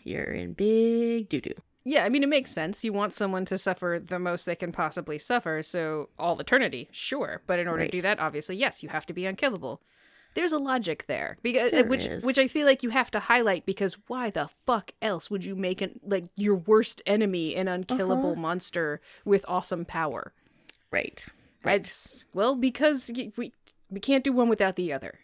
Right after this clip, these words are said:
Speaker 2: And,
Speaker 1: Mm-hmm.
Speaker 2: you know, if we don't ever use this curse as a deterrent for, you know, don't stab and kill the pharaoh while also doing his lady,
Speaker 1: Right.
Speaker 2: then how w-, are we really going to be able to maintain order?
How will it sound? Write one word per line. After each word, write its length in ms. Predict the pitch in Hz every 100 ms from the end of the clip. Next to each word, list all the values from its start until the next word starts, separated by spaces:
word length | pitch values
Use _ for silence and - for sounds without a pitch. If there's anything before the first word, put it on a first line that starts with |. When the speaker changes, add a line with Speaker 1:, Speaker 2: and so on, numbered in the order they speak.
| -
Speaker 2:
And, 440 | 196 190 185 208
Speaker 1:
Mm-hmm. 280 | 220 226 - _ _ -
Speaker 2:
you 80 | 202
know, 240 | 190 185
if 180 | 180 190
we 100 | 226
don't 260 | 214 226 220
ever 320 | 208 208 220
use 440 | 202 202 208 196 170
this 200 | 196 -
curse 540 | - 240 170 - -
as 220 | 180 185
a 60 | 190
deterrent 580 | 262 - 226 220 175 -
for, 280 | 185 185 160
you 100 | 185
know, 140 | 190
don't 420 | 180 180 185 - -
stab 320 | - 202 214
and 140 | 220
kill 160 | 240 233
the 100 | 226
pharaoh 400 | 254 247 185 180
while 200 | 175 175
also 640 | 175 180 208 202 202 196 - _ _ _ -
doing 260 | 190 214 220
his 160 | 226
lady, 460 | 240 247 160 151 - _ _ _ -
Speaker 1:
Right. 340 | 160 160 - - _ _ -
Speaker 2:
then 180 | 214 214
how 200 | 202 226
w-, 280 | 202 160 -
are 120 | 202
we 180 | 208 220
really 360 | 196 208 196 185
going 240 | 185 180
to 80 | 165
be 140 | 175
able 180 | 165 160
to 100 | 170
maintain 460 | 147 135 - 131 95
order? 380 | 127 90 -